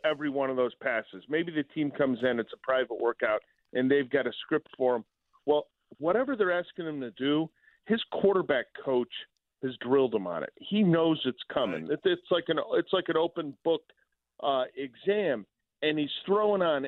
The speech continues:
Speaker 1: air, and he might look super athletic.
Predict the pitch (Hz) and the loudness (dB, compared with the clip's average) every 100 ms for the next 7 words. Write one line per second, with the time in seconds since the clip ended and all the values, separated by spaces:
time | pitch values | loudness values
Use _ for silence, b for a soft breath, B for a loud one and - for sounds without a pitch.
0 | - 143 143 143 139 139 - _ _ _ | -2 0 2 2 0 -2 -6 _ _ _
1 | 143 139 135 131 135 - 143 160 185 175 | -4 0 0 0 -2 -2 2 2 2 0
2 | 156 165 - - - - 190 160 147 139 | 0 0 -2 -10 -4 -2 0 2 2 2
3 | 127 - 139 143 143 | -2 0 2 2 0